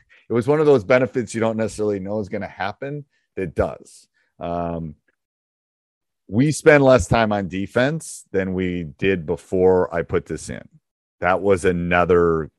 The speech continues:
golden nugget is, um, I think I, when I, when I went on practice, I used Practice Planner Live. When I went on that, I think we saved about twenty percent of practice time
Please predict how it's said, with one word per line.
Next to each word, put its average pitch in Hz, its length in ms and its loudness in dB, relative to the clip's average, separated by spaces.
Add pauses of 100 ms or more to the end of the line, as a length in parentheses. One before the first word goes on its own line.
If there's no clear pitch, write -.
(200)
golden 85 440 -4
nugget 85 640 -2 (400)
is, 85 680 -2
um, 82 680 -4 (500)
I 87 160 2
think 123 360 0
I, 113 200 4
when 101 220 -2
I, 101 120 2
when 104 200 0
I 107 80 4
went 127 240 4
on 135 120 2
practice, 120 600 0
I 104 60 -2
used 107 340 -4
Practice 104 380 0
Planner 101 320 0
Live. 95 300 2
When 95 120 -2
I 92 100 -2
went 107 240 0
on 107 220 2
that, 101 180 0
I 80 120 -2
think 117 360 -8
we 101 120 -4
saved 98 320 -2
about 87 300 -6
twenty 120 420 -8
percent 98 460 -10
of 80 100 -12
practice 82 500 -8
time 69 600 -14